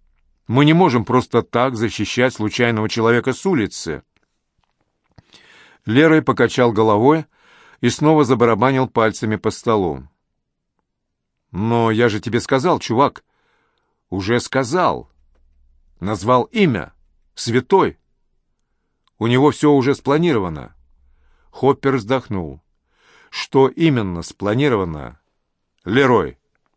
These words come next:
Похоже, молодой человек не слушал. Он закрыл глаза и запрокинул голову к потолку. Опять отключился под действием чего-то.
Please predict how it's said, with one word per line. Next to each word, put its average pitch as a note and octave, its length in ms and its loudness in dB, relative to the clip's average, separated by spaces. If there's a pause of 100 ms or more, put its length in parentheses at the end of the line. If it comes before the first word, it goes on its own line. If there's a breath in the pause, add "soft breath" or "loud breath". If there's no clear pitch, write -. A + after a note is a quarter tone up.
(2250)
Похоже, A#2 440 2
молодой A2+ 360 2
человек A2 460 0
не B2+ 100 -2
слушал. F#2+ 680 -6 (520 loud breath)
Он D3+ 160 4
закрыл D3 420 2
глаза C3+ 560 2
и - 140 -4
запрокинул C3 680 0
голову B2 460 2
к B2+ 60 -14
потолку. G#2+ 720 -4 (380 loud breath)
Опять D#3 400 2
отключился C3+ 760 0
под A#2 240 -2
действием B2 500 -2
чего-то. G2+ 680 -4